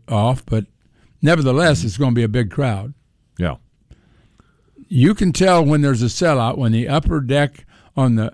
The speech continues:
Speaker 1: east side is full.
Speaker 2: Yeah.
Speaker 1: Because they, those are the last tickets to go.
Speaker 2: Mm-hmm. Yep. And they were sold out in Lincoln, by the way, the other day.
Speaker 1: Oh,
Speaker 2: Uh,
Speaker 1: yeah.
Speaker 2: eighty-six thousand. Um, man, that
Speaker 1: By the
Speaker 2: stadium,
Speaker 1: way,
Speaker 2: that
Speaker 1: you
Speaker 2: stadium
Speaker 1: were there. How soon did they start leaving?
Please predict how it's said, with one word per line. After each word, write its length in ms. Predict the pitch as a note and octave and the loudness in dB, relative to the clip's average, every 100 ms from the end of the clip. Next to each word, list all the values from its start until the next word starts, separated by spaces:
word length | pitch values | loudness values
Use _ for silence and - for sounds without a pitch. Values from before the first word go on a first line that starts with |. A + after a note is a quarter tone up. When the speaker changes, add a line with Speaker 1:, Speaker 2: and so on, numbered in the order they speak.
| - | -4
Speaker 1:
east 320 | D3+ D3+ - | 0 0 -2
side 540 | - D#3+ A#2 A2 A2 A2+ _ _ - | 0 2 2 0 -2 -6 _ _ -4
is 180 | A#2 - | -4 -2
full. 420 | D3 A2+ F#2+ A2+ _ _ _ - | 0 0 -2 -12 _ _ _ -10
Speaker 2:
Yeah. 200 | D#2+ B1 - _ | -8 -8 -14 _
Speaker 1:
Because 220 | - C3+ G#2+ | -4 0 2
they, 220 | C#3 D3+ | 2 2
those 280 | C#3+ E3 C3+ | 0 0 0
are 40 | |
the 140 | A2+ A#2 | -2 -2
last 380 | B2+ C#3+ - - | 0 0 -2 -4
tickets 320 | A#2+ A#2+ - | -2 -4 -6
to 80 | A#2+ | -2
go. 280 | A2+ G2+ - | -2 -4 -4
Speaker 2:
Mm-hmm. 400 | G#2 G2 F2+ A#2 A#2 _ _ _ _ - _ _ _ - | -2 0 -2 -6 -8 _ _ _ _ -20 _ _ _ -2
Yep. 240 | B2 - A2 | -2 -2 -2
And 100 | G#2 | 2
they 80 | A2+ | 2
were 200 | C3 C#3+ | 2 2
sold 320 | D3 C#3 C3+ | 2 2 2
out 160 | C3+ B2+ | 2 2
in 80 | |
Lincoln, 340 | A#2+ D3+ B2 A2+ | 2 0 2 0
by 180 | G#2+ G2+ | 2 0
the 80 | |
way, 160 | G2+ G2+ | 0 0
the 120 | G2 | 0
other 140 | F#2 F2+ | -2 -2
day. 260 | F2+ F2+ | -2 0
Speaker 1:
Oh, 140 | C3 B2+ | 0 2
Speaker 2:
Uh, 20 | |
Speaker 1:
yeah. 140 | G#2 F#2 | 0 0
Speaker 2:
eighty-six 540 | A2 A2 - A#2 - | 0 -2 -2 -4 -2
thousand. 560 | A#2 A#2 G2 F2+ F#2 E2 | -2 0 -2 -2 -4 -6
Um, 480 | D#2+ D#2+ D#2+ D#2 D#2 - - | -8 -6 -6 -6 -8 -12 -10
man, 200 | F#2 D3 | -4 0
that 60 | F3 | 0
Speaker 1:
By 40 | |
the 40 | A#3 | 2
Speaker 2:
stadium, 200 | G#3 F3 | 2 2
Speaker 1:
way, 120 | E3+ | 2
Speaker 2:
that 120 | C#3+ | 2
Speaker 1:
you 80 | F#3+ | 0
Speaker 2:
stadium 260 | A#3+ A#2 C3 | 0 0 2
Speaker 1:
were 60 | E3+ | 2
there. 220 | C#3+ C#3 | 2 0
How 220 | C#3 E3+ | 0 -2
soon 260 | - G3 F3+ | -4 -4 -2
did 160 | C#3+ | 0
they 100 | C#3 B2+ | -2 -2
start 320 | E3+ D#3 C3 | -2 -2 0
leaving? 440 | D3+ C#3+ G#2+ G2+ | 0 0 -2 -6